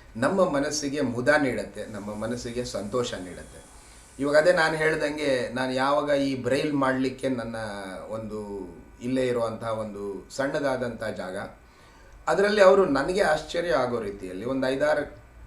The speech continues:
ಸಣ್ಣ ಪುಟ್ಟ ಕಣ್ಣು ಕಾಣದ ಎಳೆಯ ಮಗ, ಎಳೆಯ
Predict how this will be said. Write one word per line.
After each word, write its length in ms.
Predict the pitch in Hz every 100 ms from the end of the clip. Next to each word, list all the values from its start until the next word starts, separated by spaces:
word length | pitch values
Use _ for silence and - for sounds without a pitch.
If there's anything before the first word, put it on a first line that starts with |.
| -
ಸಣ್ಣ 240 | 151 180
ಪುಟ್ಟ 300 | 170 151 - 135 117 107 87 -
ಕಣ್ಣು 280 | 120 127 120
ಕಾಣದ 640 | 120 120 107 104 98 80 64 - - - - 95
ಎಳೆಯ 400 | 110 113 123 113 101 - - - - - - - 104
ಮಗ, 140 | 101
ಎಳೆಯ 540 | 101 98 101 110 113